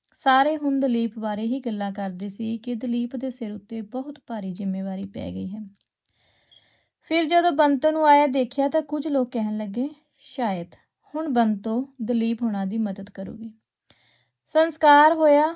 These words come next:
ਹੋਣ ਤੋਂ ਸਭ ਭਾਈਚਾਰੇ ਦੇ ਲੋਕ ਘਰ ਆ ਗਏ।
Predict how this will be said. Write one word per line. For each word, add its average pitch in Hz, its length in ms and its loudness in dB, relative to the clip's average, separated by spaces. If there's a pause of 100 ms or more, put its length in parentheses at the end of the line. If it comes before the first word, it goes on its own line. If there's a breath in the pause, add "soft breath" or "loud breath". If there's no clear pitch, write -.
(120)
ਹੋਣ 269 260 2
ਤੋਂ 285 160 0
ਸਭ 277 220 0
ਭਾਈਚਾਰੇ 233 600 -2
ਦੇ 240 100 0
ਲੋਕ 214 360 -6
ਘਰ 233 260 -4
ਆ 175 140 -6
ਗਏ। 208 220 -12